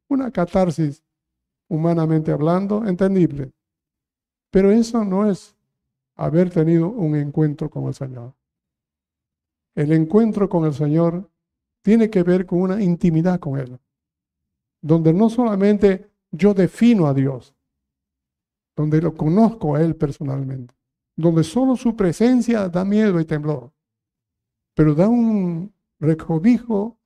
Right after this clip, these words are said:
y un, una cobertura en nuestra vida que nos trae la paz y aquella capacidad de no dejarse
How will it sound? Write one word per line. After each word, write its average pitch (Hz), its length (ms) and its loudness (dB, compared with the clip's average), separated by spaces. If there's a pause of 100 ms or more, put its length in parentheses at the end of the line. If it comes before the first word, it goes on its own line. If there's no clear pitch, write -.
(340)
y 175 140 0
un, 165 960 -2
una 156 160 -4
cobertura 165 880 2
en 151 120 -4
nuestra 147 300 -4
vida 165 420 -2 (460)
que 190 140 2
nos 160 560 -2 (440)
trae 202 280 -2
la 156 180 -6
paz 196 460 -4 (760)
y 165 140 2
aquella 196 600 0 (260)
capacidad 175 840 -4 (380)
de 156 240 2
no 220 160 4
dejarse 196 800 -2